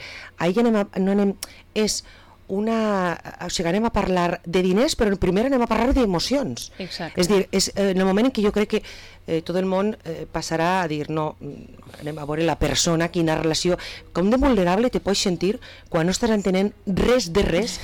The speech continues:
Speaker 1: de lo que estan fent en els teus diners.
Speaker 2: Però vos conté més, vull dir, eh, jo soc, ho sabeu, no? Soc economista, vinc del gremio, no? De, de dins. Jo puc arribar, eh, i m'ha passat, no? En,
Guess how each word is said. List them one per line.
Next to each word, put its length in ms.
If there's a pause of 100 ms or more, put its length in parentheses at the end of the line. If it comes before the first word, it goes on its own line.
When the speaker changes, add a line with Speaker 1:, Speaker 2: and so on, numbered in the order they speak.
(120)
Speaker 1:
de 140
lo 80
que 100
estan 200
fent 160
en 60
els 120
teus 160
diners. 440 (240)
Speaker 2:
Però 320
vos 200
conté 260
més, 240
vull 120
dir, 240 (120)
eh, 600 (180)
jo 160
soc, 220 (260)
ho 60
sabeu, 300
no? 200 (220)
Soc 240
economista, 720
vinc 220
del 160
gremio, 420
no? 160
De, 300
de 160
dins. 260 (500)
Jo 280 (320)
puc 180
arribar, 580
eh, 220
i 120
m'ha 140
passat, 300
no? 220
En, 320